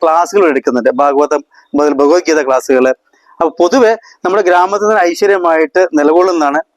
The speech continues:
ഈ പ്രദേശത്ത് തന്നെ ഒരുപാട് കലാകാരന്മാരുണ്ട്, ഏ, ഒരുപാട്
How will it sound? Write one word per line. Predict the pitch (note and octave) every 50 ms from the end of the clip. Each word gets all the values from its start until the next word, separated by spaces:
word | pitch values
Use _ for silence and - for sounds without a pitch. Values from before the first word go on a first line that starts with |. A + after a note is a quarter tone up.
| _ _ _ _ _ _ _ _ _ - _ - - B3+ A3 - - F#3
ഈ | G3 A#3 B3+ G3+ - _ -
പ്രദേശത്ത് | G3 E3+ E3+ E3+ G#3 G#3+ - G3 G#3
തന്നെ | F#3 F3+ F#3+ - _ _ _ _ -
ഒരുപാട് | D#3 D#3 E3 F3+ F#3+ G3 G3+ F#3
കലാകാരന്മാരുണ്ട്, | D3 C#3+ D3 C3 D3 D3 D3 C#3+ C#3 C3 A#2+ A2+ G#2 - - _ - -
ഏ, | C#3 C3+ C#3 C#3+
ഒരുപാട് | C#3+ C#3+ D3 D3 D3 D#3